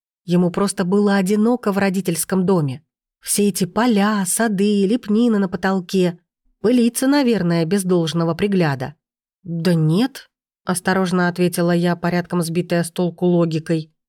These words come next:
«У них слуги есть, да и баронесса Крайн довольно хозяйственна». «Все равно», отмахнулись от меня. «Я им точно подойду, увидишь». Всему этому богатству только меня не хватало.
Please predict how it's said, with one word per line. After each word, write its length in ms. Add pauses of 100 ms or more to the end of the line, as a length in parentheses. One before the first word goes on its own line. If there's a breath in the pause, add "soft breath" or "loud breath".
(220)
«У 80
них 240
слуги 480
есть, 640
да 180
и 80
баронесса 540
Крайн 340
довольно 340
хозяйственна». 880 (440)
«Все 220
равно», 400 (500)
отмахнулись 720
от 100
меня. 360 (160)
«Я 240
им 120
точно 360
подойду, 440
увидишь». 580 (420)
Всему 340
этому 280
богатству 600
только 260
меня 300
не 120
хватало. 580